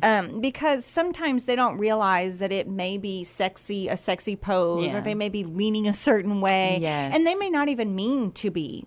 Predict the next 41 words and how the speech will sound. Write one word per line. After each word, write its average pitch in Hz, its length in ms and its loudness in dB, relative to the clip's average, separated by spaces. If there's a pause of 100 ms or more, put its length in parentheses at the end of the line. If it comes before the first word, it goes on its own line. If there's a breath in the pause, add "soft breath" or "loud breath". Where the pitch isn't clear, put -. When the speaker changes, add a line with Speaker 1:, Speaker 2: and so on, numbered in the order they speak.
Speaker 2:
Absolutely. 190 320 -2
Speaker 1:
that - 180 4
way. 160 280 -2 (280 loud breath)
And 240 220 2
so, 247 280 4
and 277 200 4
also, 233 560 2
like 220 440 -2
you 247 200 0
said, 170 520 -2 (380 loud breath)
um, 180 480 -6
you 190 280 -4
know, 214 200 -2
ask 190 380 -4
for 208 140 -4
their 196 120 0
permission, 170 540 -8
Speaker 2:
Yes. 156 140 -2
Speaker 1:
other 196 160 0
people's 190 400 -6
permission. 160 640 -6
And 180 200 0
so 175 140 0
Speaker 2:
Mm-hmm. 202 80 2
Speaker 1:
when 202 100 -2
we 202 100 -2
have 196 120 -2
friends 220 400 -2
over 196 260 0
and 190 80 -6
it's 180 140 -12
a 185 40 -6
group 202 260 -6
shot 190 260 0
and 185 80 -8
everybody's 185 380 -6
in 180 140 -6
their 170 200 -2
bikinis 190 580 -4
or 185 120 -2
whatever, 180 640 0